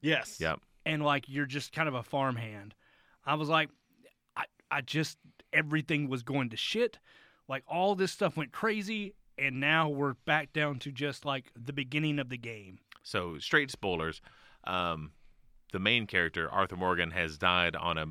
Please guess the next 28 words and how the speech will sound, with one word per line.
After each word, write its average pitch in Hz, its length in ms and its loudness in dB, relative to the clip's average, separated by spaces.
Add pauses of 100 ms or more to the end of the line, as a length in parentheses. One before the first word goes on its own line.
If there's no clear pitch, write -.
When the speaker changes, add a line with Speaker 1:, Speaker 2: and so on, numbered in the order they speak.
Speaker 2:
on 80 180 0
a 76 40 -6
mountaintop. 82 680 0 (240)
Speaker 3:
Well, 208 320 2
n-, 160 100 -6 (200)
and, 214 280 -2
like, 151 180 -2 (380)
I, 160 100 0
have 156 120 -2 (100)
Speaker 2:
And 92 200 2
Speaker 3:
you 98 60 6
Speaker 2:
now 87 260 2
you 101 320 0
are 90 220 6
fucking 87 380 0
John 87 220 4
Marston, 95 360 4
like, 78 240 -4
a 92 100 2
couple 87 320 0
of 78 180 -4
years 80 300 0
later. 82 520 2
Speaker 1:
Yeah. 131 320 0
Speaker 3:
Have 151 200 0
you 202 220 -4
seen 180 580 -6
the 139 560 -4